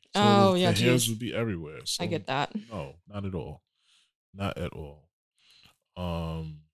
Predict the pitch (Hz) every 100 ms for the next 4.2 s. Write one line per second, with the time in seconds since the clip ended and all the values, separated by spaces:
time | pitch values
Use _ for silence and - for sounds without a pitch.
0 | _ - - - 104 98 - - - 82
1 | - - - 71 71 - - - - -
2 | 107 123 143 143 147 - - 117 120 107
3 | 107 98 - 95 90 - 113 113 110 107
4 | 95 98